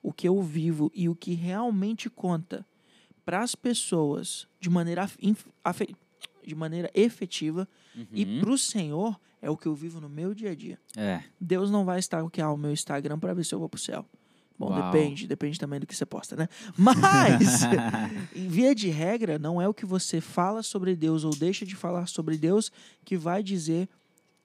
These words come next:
Speaker 1: que vai comprar a tua entrada no céu. Não é quanto post crente você repostou.
Speaker 2: Exato.
Speaker 1: E nem quantos, é, é, é, posts polêmicos você falou, quantas coisas você abordou,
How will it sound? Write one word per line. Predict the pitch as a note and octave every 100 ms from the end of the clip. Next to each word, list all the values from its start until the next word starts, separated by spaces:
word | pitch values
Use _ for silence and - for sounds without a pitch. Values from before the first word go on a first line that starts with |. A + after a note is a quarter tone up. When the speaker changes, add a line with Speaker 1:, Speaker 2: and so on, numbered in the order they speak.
| _
Speaker 1:
que | -
vai | E3+ F3
comprar | A3 F#3 F3+
a |
tua | F#3 G3
entrada | F#3 F3+ F3+
no | G#3+
céu. | - D#3+
Não | D3+
é | D#3+
quanto | F#3 F#3 F#3 -
post | F3 E3+ -
crente | - D#3+ D#3+
você | F#3
repostou. | F3 - G#3 - G#3 - _ _
Speaker 2:
Exato. | - F#2 F2 E2 - -
Speaker 1:
E | D#3+
nem | D#3 F3 G#3+ G#3+ _ _
quantos, | - F#3 G3 G#3 F3+ - -
é, | E3+ D#3 E3 E3+ -
é, |
é, | -
posts | - F3 -
polêmicos | - E3+ E3 F3+ F3 E3+
você | E3 D#3+
falou, | F3 E3+ E3 E3+
quantas | E3+ F3 E3+ E3 - _ _ F3 - - _ _
coisas | - F3 F3
você | E3 E3+ -
abordou, | E3 E3+ F3 E3+ F3